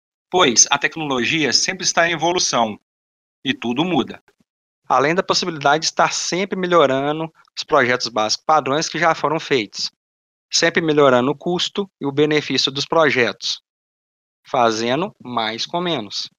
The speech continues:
E como já disse, isso pode ser feito para tudo, até na sua vida pessoal. E neste caso,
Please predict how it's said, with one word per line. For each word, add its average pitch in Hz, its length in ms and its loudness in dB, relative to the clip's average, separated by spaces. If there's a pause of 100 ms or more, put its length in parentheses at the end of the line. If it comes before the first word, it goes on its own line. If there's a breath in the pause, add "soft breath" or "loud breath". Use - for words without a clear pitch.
(800)
E 139 80 -6
como 180 260 2
já 170 180 2
disse, 139 600 0
isso - 260 -4
pode 160 240 2
ser 156 160 2
feito - 520 -2
para 160 240 2
tudo, 123 440 -4 (560)
até 151 320 2
na 180 120 2
sua 175 260 4
vida 151 180 -2
pessoal. 143 640 2 (560)
E 143 60 2
neste 147 300 4
caso, 139 540 2